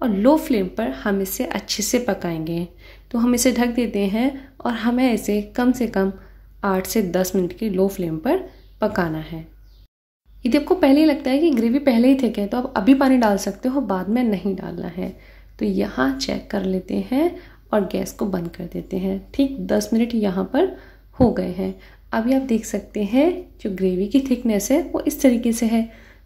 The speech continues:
थोड़ा ही देर में ये और भी थिक हो जाएगी जैसे जैसे ये ठंडा होती जाएगी। तो फ्रेश बारीक कटा हुआ हरा धनिया और आधा चम्मच हमने लिया है गरम मसाला, मिला लेते हैं इसे।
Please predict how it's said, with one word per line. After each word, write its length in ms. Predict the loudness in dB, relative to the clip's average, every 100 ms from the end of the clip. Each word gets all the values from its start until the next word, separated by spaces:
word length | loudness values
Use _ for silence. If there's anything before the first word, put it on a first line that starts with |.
| -10
थोड़ा 360 | 0 4 6 4
ही 200 | 8 6
देर 220 | 6 2
में 240 | 2 0 -2 -6 -6
ये 60 |
और 300 | -4 0 0
भी 140 | 2 -2
थिक 200 | 0 -2
हो 100 | 0
जाएगी 320 | 0 0 2 2
जैसे 280 | 2 0
जैसे 300 | 0 0 2
ये 140 | 4 2
ठंडा 300 | 2 0 2 0
होती 320 | -2 -4 -6
जाएगी। 440 | -6 -8 -6 -8 -8 -16 -20 -20 -14
तो 60 | -12
फ्रेश 420 | -2 0 0 -2
बारीक 240 | -2 -2 -2
कटा 200 | -6 -6
हुआ 160 | -6
हरा 180 | -4 0
धनिया 420 | 4 6 6 6 2 -2 -18 -14 -6
और 120 | -6
आधा 260 | -4 -4 -4
चम्मच 380 | -2 -4 -2 0
हमने 200 | 0 2
लिया 220 | 2 2
है 160 | 0 -4
गरम 380 | -4 -6 -6
मसाला, 540 | -6 -6 -4 0 0 0 -4 -18 -20 -6
मिला 280 | -2 0 0
लेते 280 | 0 0 2
हैं 180 | 2 0
इसे। 280 | 0 0